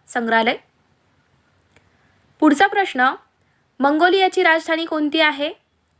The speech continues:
तर उलानबटार हे आहे मंगोलियाची राजधानी. तर विद्यार्थी मित्रांनो, हे झाले आजचे महत्त्वाचे प्रश्न परीक्षेत विचारलेले. तर विद्यार्थी मित्रांनो, ज्यांना कुणाला आपली जानेवारी ते जूनपर्यंतची संपूर्ण करंट अफेअर्सची पीडीएफ हवी असेल, तर आपल्याकडे अव्हेलेबल आहे.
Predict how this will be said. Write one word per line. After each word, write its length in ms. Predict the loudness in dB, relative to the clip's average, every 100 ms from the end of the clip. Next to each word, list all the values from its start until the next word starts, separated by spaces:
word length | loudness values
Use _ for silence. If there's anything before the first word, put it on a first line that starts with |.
| _ _ 0
तर 220 | 2 2 -2
उलानबटार 680 | 0 0 0 -4 -2 -2 -2
हे 140 | -2 -2
आहे 320 | 0 -2 -6
मंगोलियाची 760 | -8 -6 -4 -2 -4 -6 -10 -12 -10
राजधानी. 480 | -8 -6 -6 -6 -6 -12 _ _ _ _ -20 _ _ _ _ _ _ _ _ _ _ -2
तर 80 | 0
विद्यार्थी 340 | 2 0 0
मित्रांनो, 380 | -2 0 2 2
हे 160 | 0 0
झाले 220 | 0 2
आजचे 280 | 0 -2 -4
महत्त्वाचे 440 | -4 -4 -4 -2
प्रश्न 340 | -4 -4 -4
परीक्षेत 400 | -2 -2 0 0 0
विचारलेले. 560 | -2 0 2 4 2 -2 _ _ _ _ _ _ -2
तर 60 | 0
विद्यार्थी 320 | 2 2 0
मित्रांनो, 400 | -2 0 0 0
ज्यांना 320 | 0 0 0
कुणाला 300 | 0 -2 0
आपली 300 | 0 -2 -6 -4
जानेवारी 420 | -2 0 0 0
ते 160 | -4
जूनपर्यंतची 680 | -4 -4 0 2 2 2 -4
संपूर्ण 480 | -4 -4 -2 -2 0
करंट 300 | 2 2 0
अफेअर्सची 300 | 0 -2 -2
पीडीएफ 340 | 0 0 2
हवी 160 | 0 2
असेल, 360 | 2 0 0 0
तर 60 |
आपल्याकडे 320 | -2 2 2
अव्हेलेबल 360 | 2 0 2 2
आहे. 260 | 0 -4